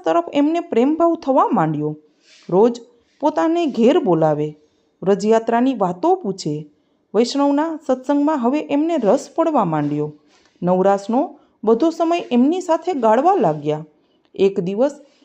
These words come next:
એમને ઈચ્છા થઈ આવી, "ભૂખણદાસ,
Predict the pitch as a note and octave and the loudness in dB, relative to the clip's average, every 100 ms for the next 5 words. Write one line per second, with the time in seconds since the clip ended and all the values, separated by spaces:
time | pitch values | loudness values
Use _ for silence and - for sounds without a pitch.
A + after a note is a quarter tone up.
0 | - C#4 D4+ F4 - C4 - F#4 F#4 G#3 | -4 2 2 0 -4 -6 -2 -2 0 -2
1 | D3+ D3+ D3+ D3 _ _ - F#3+ F#3 G3+ | 0 0 -4 -12 _ _ -4 -4 -2 -2
2 | G3 B3+ | 0 -2